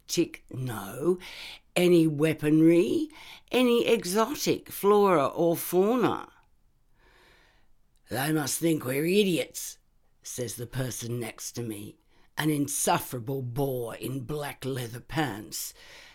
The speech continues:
that have squeaked ever since we left Singapore. Well,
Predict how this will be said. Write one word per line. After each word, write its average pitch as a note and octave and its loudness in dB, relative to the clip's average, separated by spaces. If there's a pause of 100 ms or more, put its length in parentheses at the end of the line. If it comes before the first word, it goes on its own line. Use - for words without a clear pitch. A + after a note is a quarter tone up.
(100)
that C3 -4
have B2+ -6 (460)
squeaked - 2 (360)
ever D#3 0
since C3+ -4
we C3 -2
left A#2+ -6
Singapore. D3+ -2 (1500)
Well, D#3 4